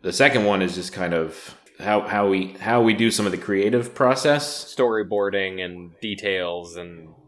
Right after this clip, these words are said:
Speaker 2: when to
Speaker 1: Character development.
Speaker 2: Yeah, and how to, when, when you need things structured and when things can flow.
Speaker 1: How you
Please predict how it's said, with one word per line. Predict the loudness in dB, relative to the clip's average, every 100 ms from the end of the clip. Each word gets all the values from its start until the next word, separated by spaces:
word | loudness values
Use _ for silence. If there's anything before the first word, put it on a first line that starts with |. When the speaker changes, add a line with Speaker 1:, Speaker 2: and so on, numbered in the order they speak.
| _
Speaker 2:
when | -18 -8 -6 -6 -8
to | -4 4
Speaker 1:
Character | 6 6 2 0
development. | 2 2 2 -2 -8 -10 -20 -4
Speaker 2:
Yeah, | 2 4 2
and | 0
how | 2 2
to, | 2 -2 -6
when, | 0 2 0 -2
when | 0 2
you | 2
need | -2 0
things | 0 0
structured | 2 2 2 0 -2
and | -2
when | -4 -2
things | -4 -4 -6
can | -8 -4
flow. | 0 0 0 -4 _ -2
Speaker 1:
How | 2
you | 2